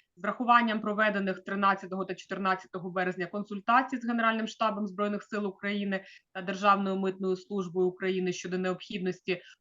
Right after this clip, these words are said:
уточнення описової ідентифікації, інформації про характеристики та опису ознак продукції пунктів один, один один, чотири, чотири один та п'ять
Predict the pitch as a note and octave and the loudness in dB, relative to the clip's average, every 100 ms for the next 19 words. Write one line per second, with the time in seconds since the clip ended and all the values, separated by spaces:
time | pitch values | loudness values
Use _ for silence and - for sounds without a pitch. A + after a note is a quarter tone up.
0 | _ F3+ A#3 F#3+ - F3 F3+ - F3 F3+ | _ -8 -2 -2 -2 -2 0 0 -2 -8
1 | - G3 F#3 F3+ F3+ F3 F#3 F3 F#3 G3+ | -6 -2 0 0 0 0 -2 -4 -6 -4
2 | G#3 E3+ E3 - D#3+ D#3+ F3+ F3+ G3 G3+ | 2 2 2 -4 -6 -4 -6 -4 0 4
3 | F#3+ F#3+ F#3 F#3 F#3 F#3+ F#3+ G3+ F#3+ F3 | 2 2 -6 -4 -4 -4 -4 -4 -4 -4
4 | - F3+ E3+ F#3 F3 F3+ E3 F#3 F3+ E3 | -8 -10 -2 0 0 -4 -10 -10 -10 -6
5 | F#3+ A3+ - F#3 F#3+ F#3 - F#3 E3+ - | 0 0 -2 -6 -6 -8 -8 -8 -8 -10
6 | - _ - G3+ F#3+ - F#3+ - F#3+ F3+ | -20 _ -10 -6 -6 -6 -10 -6 -4 0
7 | A#3 A#3+ F#3+ F3 G3+ F#3+ F3 A3 A3 - | 0 0 -2 -2 0 0 -2 -2 -4 -6
8 | G#3 G#3 G3 - G3 F#3+ F#3 F3+ F3+ F3 | -2 0 -2 -4 -4 0 0 2 0 -2
9 | F3 G3 G#3+ C#4 | -6 0 2 0